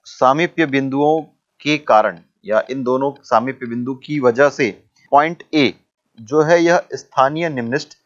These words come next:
कहलाता है, यह स्थानीय निम्निष्ठ कहलाएगा। चित्र में आप देख सकते हैं कि x equal to a एक फलन f of x का एक स्थानीय निम्निष्ठ बिंदु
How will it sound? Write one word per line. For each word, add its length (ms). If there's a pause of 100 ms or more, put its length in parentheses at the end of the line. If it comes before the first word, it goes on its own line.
(260)
कहलाता 420
है, 140 (1400)
यह 180
स्थानीय 320
निम्निष्ठ 340
कहलाएगा। 500 (1700)
चित्र 240
में 120
आप 140
देख 200
सकते 260
हैं 80
कि 160
x 240
equal 300
to 180
a 200 (220)
एक 240
फलन 240
f 160
of 120 (120)
x 160
का 160
एक 180
स्थानीय 400
निम्निष्ठ 420
बिंदु 340